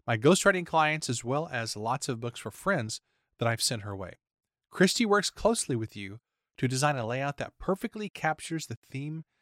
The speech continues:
and genre of the book. Visit go thumbprint dot com to learn more. That's go thumbprint dot com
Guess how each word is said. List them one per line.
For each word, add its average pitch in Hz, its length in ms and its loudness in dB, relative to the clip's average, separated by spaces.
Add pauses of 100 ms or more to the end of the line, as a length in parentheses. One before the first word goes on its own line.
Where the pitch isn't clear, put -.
(140)
and 101 140 -4
genre 113 420 -2
of 104 180 -14
the 104 80 -8
book. - 320 -14 (600)
Visit 135 380 4 (100)
go 170 240 6
thumbprint 165 560 -4 (100)
dot 131 220 2
com 208 340 -4 (520)
to - 100 0
learn 123 220 2
more. 107 200 -2
That's 98 220 -6
go 131 440 0 (120)
thumbprint 156 480 -2 (360)
dot 120 220 -2
com 123 360 -8